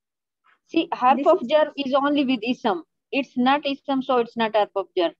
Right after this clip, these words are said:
Speaker 1: right?
Speaker 2: Yeah, right. So two
Speaker 1: So,
Speaker 2: possibilities. Yeah.
Speaker 1: yeah, lam taqid and lam like shartiya, what we say? Sorry.
Speaker 2: No, it's lam, uh,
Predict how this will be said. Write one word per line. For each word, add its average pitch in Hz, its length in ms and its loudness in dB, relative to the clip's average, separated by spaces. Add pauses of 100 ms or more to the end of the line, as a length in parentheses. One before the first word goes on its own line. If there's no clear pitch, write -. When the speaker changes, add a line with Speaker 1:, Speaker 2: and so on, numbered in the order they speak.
Speaker 1:
right? 208 220 0 (160)
Speaker 2:
Yeah, 294 640 -10 (160)
right. 277 480 -6 (1900)
So 240 320 -2
two 240 80 -18
Speaker 1:
So, 233 240 4
Speaker 2:
possibilities. 240 460 -4 (720)
Yeah. 233 320 -6
Speaker 1:
yeah, 196 200 0 (440)
lam 226 400 0
taqid 247 720 -2
and 247 420 0
lam 233 540 0
like 220 240 0 (800)
shartiya, 285 640 -2
what 262 160 -6
we 262 160 -12
say? 311 160 -12 (400)
Sorry. 233 240 -18 (400)
Speaker 2:
No, 302 320 -4
it's 269 260 -6
lam, 262 460 0 (400)
uh, 226 560 -2